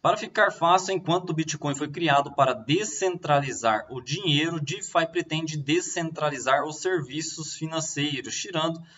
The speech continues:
todos os tipos de intermediários, sejam os bancos ou as próprias corretoras. E daí você vê vários ativos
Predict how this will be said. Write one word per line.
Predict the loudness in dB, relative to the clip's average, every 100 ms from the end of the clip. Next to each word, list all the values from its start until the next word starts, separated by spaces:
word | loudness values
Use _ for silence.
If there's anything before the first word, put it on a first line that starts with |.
| -20 _
todos | 2 2 0
os | -2 0
tipos | -2 -4 -4 -4
de | -6
intermediários, | -4 -4 -4 -2 2 2 2
sejam | 0 0 -2
os | -4 -4
bancos | -2 -2 -2 -4
ou | -2
as | -2
próprias | 0 0 0 -4 -4
corretoras. | -2 0 -2 -2 0 0 0 -4
E | -6
daí | -8 -6
você | -6 -2 -2
vê | -2
vários | -2 2 2 2 0
ativos | -2 -4 -2 -2 -2 -4 -8 -12